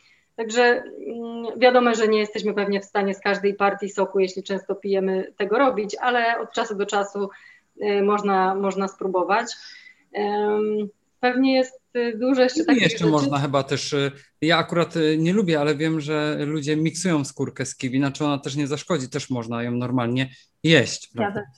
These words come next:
Speaker 3: Mhm.
Speaker 1: Tak, to prawda. Ja też nie, nie przepadam, ale
Speaker 2: <laughs>
Speaker 1: faktycznie do soku to można przepuścić. Tam w koktajlu nie wiem, czy bym, czy bym lubiła to, ale,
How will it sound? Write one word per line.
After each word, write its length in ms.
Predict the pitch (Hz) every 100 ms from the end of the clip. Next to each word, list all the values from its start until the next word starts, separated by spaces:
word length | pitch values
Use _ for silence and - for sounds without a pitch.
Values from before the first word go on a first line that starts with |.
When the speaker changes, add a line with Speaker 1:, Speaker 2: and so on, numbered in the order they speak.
| -
Speaker 3:
Mhm. 300 | 226 320 -
Speaker 1:
Tak, 260 | - 214 214
to 100 | 247
prawda. 460 | 220 196 180 208 220
Ja 140 | 269
też 240 | 269 294
nie, 200 | 254 247
nie 140 | 247 254
przepadam, 520 | 262 262 330 262 262
ale 320 | 240 254 254 - -
Speaker 2:
<laughs> 260 | - -
Speaker 1:
faktycznie 400 | 285 294 302 294
do 140 | 269 277
soku 340 | 339 359 359
to 120 | 320
można 280 | 302 285 294
przepuścić. 640 | 294 294 247 208 - 196 -
Tam 220 | 262 254
w 60 |
koktajlu 500 | - 302 - 311 302
nie 160 | 277 220
wiem, 160 | 202 190
czy 100 | 185
bym, 460 | 196 196 190 202
czy 120 | - 196
bym 180 | 202
lubiła 400 | 202 185 185 185
to, 200 | 185 202
ale, 320 | 247 277 294